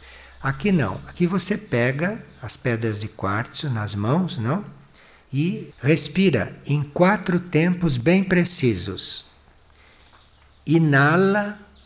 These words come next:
pelo nariz, com as pedras nas mãos. Retém um instante. Exala pelo nariz. E aí descansa,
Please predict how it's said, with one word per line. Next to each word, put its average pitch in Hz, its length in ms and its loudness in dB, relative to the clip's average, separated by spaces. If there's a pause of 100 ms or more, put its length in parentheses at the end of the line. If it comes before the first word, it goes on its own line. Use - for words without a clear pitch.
(160)
pelo 139 240 2
nariz, 120 1000 -2 (560)
com - 100 -8
as 98 140 -6
pedras 113 380 -4
nas 117 200 -4
mãos. 78 460 -10 (880)
Retém 156 920 0 (1000)
um 107 140 -4
instante. 139 720 -4 (1300)
Exala 165 1040 0 (340)
pelo 139 240 2
nariz. 117 1080 -4 (1080)
E 117 80 -2
aí 120 240 0
descansa, 127 1040 -6